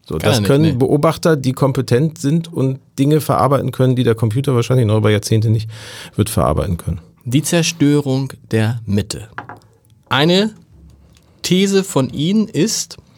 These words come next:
Speaker 2: je stärker die politischen Ränder werden, warum die politischen Ränder stärker werden, haben wir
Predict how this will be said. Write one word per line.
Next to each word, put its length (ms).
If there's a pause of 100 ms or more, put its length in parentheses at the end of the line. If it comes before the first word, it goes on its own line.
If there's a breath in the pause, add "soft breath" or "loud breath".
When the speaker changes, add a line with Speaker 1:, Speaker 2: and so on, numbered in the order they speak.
(540 loud breath)
Speaker 2:
je 200
stärker 500
die 120
politischen 360
Ränder 320
werden, 320
warum 360
die 60
politischen 300
Ränder 260
stärker 360
werden, 200
haben 180
wir 140